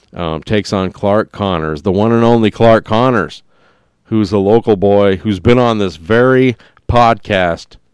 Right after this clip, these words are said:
twice. Um, check the archives, and, uh, Clark Connors, uh, a couple times we did it. Uh, he was, uh, cruising around,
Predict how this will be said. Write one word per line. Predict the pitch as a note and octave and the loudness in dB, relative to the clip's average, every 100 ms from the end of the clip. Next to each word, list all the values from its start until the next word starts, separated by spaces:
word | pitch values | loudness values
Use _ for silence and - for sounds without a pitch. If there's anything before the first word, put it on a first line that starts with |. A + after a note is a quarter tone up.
| _ _ _ - | _ _ _ -10
twice. | G2+ G2 F2+ - - _ _ _ _ | -4 -2 -2 -6 -14 _ _ _ _
Um, | F2 E2+ D#2+ | -8 -6 -6
check | - G#2 F#2+ | -4 -2 -2
the | G2 F#2+ | -2 -2
archives, | F#2 F#2 F#2+ E2+ D#2+ E2 D#2+ | 0 -2 -2 -2 -2 -4 -6
and, | D#2+ D#2+ D#2 | -10 -10 -10
uh, | D2+ D2+ C#2+ D2 - _ | -10 -10 -10 -12 -16 _
Clark | - F#2+ D#2+ | -4 -4 -4
Connors, | G#2 F2 E2 E2 D#2 | -6 -6 -6 -8 -8
uh, | D#2+ D2 | -6 -6
a | D2 | -8
couple | - E2+ | -8 -10
times | F#2 E2 D#2+ | -8 -8 -8
we | E2+ E2 | -10 -6
did | F#2 | -4
it. | E2+ D#2 - | -4 -6 -6
Uh, | D#2 | -6
he | D#2+ | -6
was, | D#2+ D2+ - | -6 -8 -6
uh, | C#2+ D2 | -6 -6
cruising | - A#2 F#2+ F#2+ | -6 -4 -4 -4
around, | F2+ F#2 F2+ F2+ F2 | -4 -4 -4 -6 -8